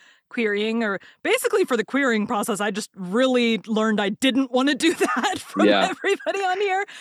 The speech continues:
Speaker 1: But the entire, I mean, I've had self-published, I've had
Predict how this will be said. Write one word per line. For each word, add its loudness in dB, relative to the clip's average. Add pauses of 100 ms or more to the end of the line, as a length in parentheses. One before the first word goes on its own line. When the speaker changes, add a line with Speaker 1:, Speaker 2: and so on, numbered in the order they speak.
(520)
Speaker 1:
But 0
the -2
entire, 0
I 0
mean, 0
I've -2
had -4
self-published, -2
I've -4
had -2